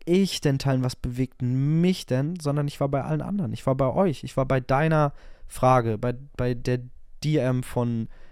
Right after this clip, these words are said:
von ihr, bei dem Kommentar von dem, bei, bei euren Herausforderungen, was ja auch wunderschön ist, weil dafür sitze ich hier, um, um, um dir, um euch zu helfen, Perspektive zu geben, aber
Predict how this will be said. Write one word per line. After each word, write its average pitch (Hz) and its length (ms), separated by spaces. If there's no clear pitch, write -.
von 117 240
ihr, 117 320
bei 120 360
dem 139 280
Kommentar 139 580
von 131 240
dem, 113 440
bei, 120 340
bei 123 340
euren 156 460
Herausforderungen, 127 720
was 120 160
ja 123 80
auch - 160
wunderschön 156 680
ist, 139 140
weil 113 80
dafür 117 280
sitze 120 400
ich 117 80
hier, 107 220
um, - 160
um, 120 200
um 120 340
dir, 143 480
um 120 160
euch 151 320
zu - 180
helfen, 139 300
Perspektive 131 560
zu - 180
geben, 110 280
aber 123 320